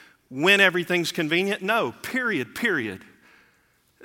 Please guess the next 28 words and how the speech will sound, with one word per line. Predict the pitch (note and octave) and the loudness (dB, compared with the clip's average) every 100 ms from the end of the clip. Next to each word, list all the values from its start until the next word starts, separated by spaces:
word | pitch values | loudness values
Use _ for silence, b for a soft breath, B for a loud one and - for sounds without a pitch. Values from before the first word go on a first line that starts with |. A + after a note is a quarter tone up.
| C#3+ | -2
That's | F3+ A3 | -2 0
what | A#3+ | -2
Paul's | - F#3 | 0 0
saying. | F#3+ F#3+ | 0 0
He's | G3 F3 | 0 2
writing | A#3+ A#3+ | 0 0
from | G3 F#3 | -6 -4
prison. | - C#4+ F3+ | -2 -2 -2
Prize | D#3+ - C4 C#4+ A3+ | -4 0 4 4 2
Jesus. | F3+ C#4+ D4+ C4 B3 - - - - | -2 0 0 -2 -4 -6 -10 -14 -14
Count | - C4+ C#4+ | -2 0 4
it | |
all | C4+ A#3+ | 4 4
loss | G#3 A#3+ A#3+ F3+ - | 2 2 2 0 -6
for, | - G#3 G3 G3+ B B B | -4 -2 -2 -4 B B B
for | - F#3+ | -6 -6
Christ. | - - G#3+ G#3 F#3 - - - - b b b b b b | -6 -2 0 0 0 -4 -10 -14 -20 b b b b b b
Why? | - A3 C#4 G#2+ A2 - - _ _ _ _ _ _ _ _ _ _ _ _ - | -2 0 2 -2 -8 -18 -20 _ _ _ _ _ _ _ _ _ _ _ _ 0
Application | F3+ F#3+ - - A3+ | 0 2 0 0 0
two, | G3 C#4+ A#3 | 0 0 2
be-, | D#3 | -2
because | F3 E3+ G#3 A3+ A3+ A3 - - B B B B B _ - | -2 -2 0 0 0 0 -6 -14 B B B B B _ -6
many | G3 C#4+ C#4 | -2 2 2
of | E3 | 2
us, | D3 B2+ D#3+ | 0 -2 -2
most | F#3 C#4+ - | 0 2 0
of | G3 D3+ | -2 0
us, | C3 B2 - - | 0 -2 -6 -10